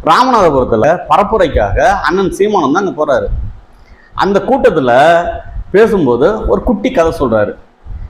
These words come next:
குட்டி கதை, அ-, ஐயா ரஜினிகாந்த் சொல்லுவாங்க, அதே போல வந்து நடிகர் விஜய் சொல்லுவாங்க. அண்ணன் இவங்களுக்கெல்லாம் கதை சொல்ற இயக்குனரா இருந்தவர்.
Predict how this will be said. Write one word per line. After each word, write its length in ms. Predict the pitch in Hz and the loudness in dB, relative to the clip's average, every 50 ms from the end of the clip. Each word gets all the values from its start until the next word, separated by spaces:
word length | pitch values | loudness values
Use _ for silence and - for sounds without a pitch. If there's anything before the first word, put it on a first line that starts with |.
| - _ - | -16 _ -6
குட்டி 260 | 214 214 - 214 277 | -4 -4 -2 -2 0
கதை, 260 | - 226 196 165 180 | 2 2 4 4 4
அ-, 1200 | 190 208 220 226 220 - - - - - - - - - - - - - - - - 160 180 170 160 | 4 4 2 2 -2 -4 -10 -12 -16 -20 -20 -20 -20 -20 -20 -18 -16 -10 -6 -4 -2 0 2 2 2
ஐயா 200 | 180 196 208 190 | 2 2 4 4
ரஜினிகாந்த் 540 | 160 160 170 175 190 202 190 175 156 135 - 139 | 4 2 2 2 2 2 2 0 0 -2 -2 0
சொல்லுவாங்க, 680 | 139 127 117 117 110 107 120 131 156 175 185 180 - - - - - - - - | 0 2 2 0 0 0 0 0 0 0 0 -2 -4 -6 -6 -8 -10 -12 -8 -4
அதே 220 | - 160 165 190 | 0 0 2 2
போல 200 | 175 160 175 175 | 2 2 2 2
வந்து 180 | 156 160 175 190 | 2 2 0 0
நடிகர் 320 | 170 151 156 160 156 156 | 0 -2 -2 -2 -2 -2
விஜய் 320 | 139 147 156 190 196 185 - | 0 2 2 2 2 2 2
சொல்லுவாங்க. 640 | 147 135 120 117 110 107 107 110 127 156 185 185 - - - - _ _ _ _ | 0 0 2 2 0 0 0 -2 -2 -2 -2 -4 -10 -16 -20 -20 _ _ _ _
அண்ணன் 720 | - 101 113 139 170 202 220 233 247 240 214 185 - - - _ - 127 | -6 -4 -2 0 2 2 2 2 0 0 -2 -6 -10 -14 -16 _ -2 0
இவங்களுக்கெல்லாம் 800 | 127 147 165 180 190 196 202 196 196 196 202 196 202 214 247 - | 2 2 4 2 2 4 2 2 2 2 2 2 2 2 0 0
கதை 240 | - 180 180 220 240 | 0 2 2 2 2
சொல்ற 280 | - 240 208 185 214 226 175 | 2 2 2 2 2 2 2
இயக்குனரா 400 | 180 233 240 254 254 233 226 208 | 2 2 2 2 2 2 2 2
இருந்தவர். 440 | 202 180 175 170 165 156 139 123 123 | 2 0 0 0 0 2 0 0 -2